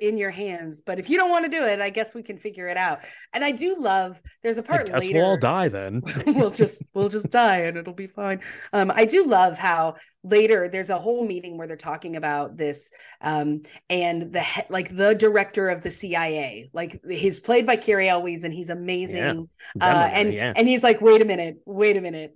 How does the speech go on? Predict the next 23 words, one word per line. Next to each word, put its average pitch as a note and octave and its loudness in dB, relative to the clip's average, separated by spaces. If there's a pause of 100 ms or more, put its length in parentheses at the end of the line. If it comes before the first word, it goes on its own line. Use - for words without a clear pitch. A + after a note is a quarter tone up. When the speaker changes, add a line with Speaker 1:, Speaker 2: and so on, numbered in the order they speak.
(100)
Speaker 1:
let G#3 0
me A3 4
understand." E3 -4 (440)
The, B3+ -4 (160)
if A#3+ 0
something D#4+ 0
is A#3+ 0
so, B3+ 4 (140)
it A4 4
is - -6
so C#4 -4
awful A3 -4
that G3 -10
we G#3+ -10
can't B3 -6
legally G#3 0
do F3 -8
it D3+ -10
because F3+ -10
it's F3+ -10
gonna F#3+ -2
break, F#3+ -2
like, F3 -2